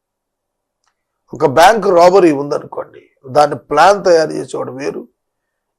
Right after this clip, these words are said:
ఎగ్జిక్యూట్ చేసేవాడు వేరు. ఒక టాప్ ప్రొఫెషనల్ కిల్లింగ్ ఉందనుకోండి, ప్లాన్ చేసేవాడు వేరు, పెర్ఫామ్ చేసేవాడు వేరు. కాబట్టి వీళ్ళు ఏం చేస్తారంటే,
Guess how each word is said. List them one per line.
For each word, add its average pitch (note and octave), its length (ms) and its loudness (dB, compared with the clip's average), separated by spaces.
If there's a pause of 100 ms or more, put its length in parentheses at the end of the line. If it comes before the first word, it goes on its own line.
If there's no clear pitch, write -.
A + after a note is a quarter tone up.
(160)
ఎగ్జిక్యూట్ D3+ 640 -4
చేసేవాడు G2+ 520 -14
వేరు. - 300 -20 (1300)
ఒక D3+ 180 0
టాప్ - 680 2
ప్రొఫెషనల్ F3 800 -2 (300)
కిల్లింగ్ G3 360 0
ఉందనుకోండి, G#2+ 680 -14 (440)
ప్లాన్ F#3 320 2
చేసేవాడు D3 460 -6
వేరు, - 260 -8 (1080)
పెర్ఫామ్ D3+ 420 -2
చేసేవాడు - 480 -12
వేరు. - 280 -20 (1400)
కాబట్టి C4+ 320 6
వీళ్ళు A3+ 260 6
ఏం C4+ 120 0
చేస్తారంటే, G#3+ 600 4